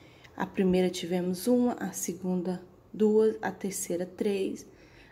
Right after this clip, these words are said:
aí a quarta quatro, e assim a gente vai aumentando até chegar nove, nove argolinhas de nove pontos altos, tá? Pro vídeo não ficar muito longo, eu vou concluir aqui.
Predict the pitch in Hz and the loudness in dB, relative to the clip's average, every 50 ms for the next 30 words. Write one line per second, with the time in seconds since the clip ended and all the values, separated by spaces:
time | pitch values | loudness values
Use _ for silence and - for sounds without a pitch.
0 | - - - 185 190 185 180 185 - - 175 - - 170 170 - - - 175 - | -12 -6 -2 0 0 0 -2 -4 -8 -6 -4 -4 -4 -4 -6 -10 -10 -12 -12 -12
1 | - - - - 196 185 185 185 185 - - - 208 - - - 214 202 202 190 | -14 -10 -4 0 0 2 2 0 -2 -4 -8 -12 -12 -10 -4 -2 0 0 0 0
2 | - - 226 220 226 220 - 214 214 202 196 202 196 196 196 - 196 202 196 196 | -2 -2 0 0 0 -2 -2 -2 0 0 0 0 -2 -2 -4 -4 -4 -4 -4 -4
3 | - 233 - - - - 226 220 220 208 202 190 180 175 170 175 190 202 214 254 | -4 -4 -4 -4 -4 -2 0 0 2 2 2 2 0 0 0 0 -2 -2 -2 -4
4 | 302 381 - - - - - - - - _ _ - - - - - - - - | -4 -4 -6 -10 -18 -20 -20 -20 -20 -20 _ _ -20 -20 -20 -20 -20 -20 -20 -10
5 | _ - 196 196 202 208 247 240 214 214 185 196 190 190 185 185 196 214 220 220 | _ 0 2 2 2 2 2 2 0 0 0 0 0 0 2 2 0 0 0 -2
6 | 233 220 - - - - 190 190 202 196 190 185 175 185 196 208 208 - - - | -4 -6 -10 -12 -8 -6 -2 -2 0 0 0 0 -2 -2 -4 -6 -8 -12 -14 -6
7 | - 233 214 220 226 226 220 214 196 165 151 156 160 - - - - - - - | -4 -4 -2 -2 -4 -4 -2 0 0 0 0 -2 -6 -8 -12 -14 -14 -10 -6 -4
8 | 175 - - - - - - - - - - - _ - - - - - - - | -4 -4 -4 -6 -10 -14 -20 -20 -20 -20 -20 -20 _ -20 -20 -20 -20 -20 -20 -20
9 | - - - 226 202 190 202 180 170 180 185 185 185 185 - - - 185 170 175 | -6 0 0 2 4 4 2 2 2 0 -2 -2 -2 -4 -6 -8 -6 -4 -4 -2
10 | 175 180 - - 196 196 190 190 190 202 220 233 - - - - 196 180 180 180 | -4 -4 -4 -4 -2 0 0 0 0 0 -2 -4 -6 -4 -2 -2 -2 0 0 -2
11 | 180 180 - - 190 - - 185 180 180 180 - - - - - - | -2 -4 -6 -12 -10 -2 0 0 0 0 -2 -6 -6 -2 -2 -2 -2